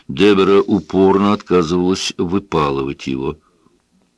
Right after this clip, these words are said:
В одном углу на ясене висело четыре скворечника и кормушка, где вечно дрались мелкие жадные воробушки. На прямоугольной лужайке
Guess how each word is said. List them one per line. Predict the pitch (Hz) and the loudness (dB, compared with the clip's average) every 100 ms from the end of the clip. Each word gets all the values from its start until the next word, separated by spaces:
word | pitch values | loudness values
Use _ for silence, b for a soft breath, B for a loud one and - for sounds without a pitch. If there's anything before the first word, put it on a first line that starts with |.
| _ _ _ _ B B - | _ _ _ _ B B -2
В | |
одном | 87 90 113 | 0 4 4
углу | 113 90 110 117 110 | 4 4 4 4 4
на | 90 95 | 2 0
ясене | 98 101 104 - 95 | 2 2 2 0 -2
висело | 87 85 101 98 | -2 -2 0 -2
четыре | 87 - 80 - 104 101 | -2 -6 -6 -2 0 0
скворечника | - - 95 95 90 95 87 | -4 -2 0 0 -2 -6 -4
и | 85 | -4
кормушка, | 78 87 82 101 120 - 104 | -2 -2 0 -2 -4 -6 -8
где | 87 82 | -4 -2
вечно | 82 98 - 85 | 0 -2 -4 -6
дрались | 71 78 92 - | -2 -2 -2 -4
мелкие | 80 82 98 95 - 92 | -4 0 0 -2 -4 -4
жадные | 95 80 78 80 90 | -2 0 0 -2 -6
воробушки. | 90 87 76 76 64 67 - - 58 58 b b b b b b _ _ _ _ _ _ - | -6 -4 -2 -4 -6 -10 -16 -14 -14 -14 b b b b b b _ _ _ _ _ _ -10
На | 76 85 | -4 -4
прямоугольной | - 87 85 82 73 80 71 67 | -2 -4 -2 -2 0 -2 -2 -6
лужайке | 57 71 76 110 110 - | -8 -6 -4 -4 -6 -14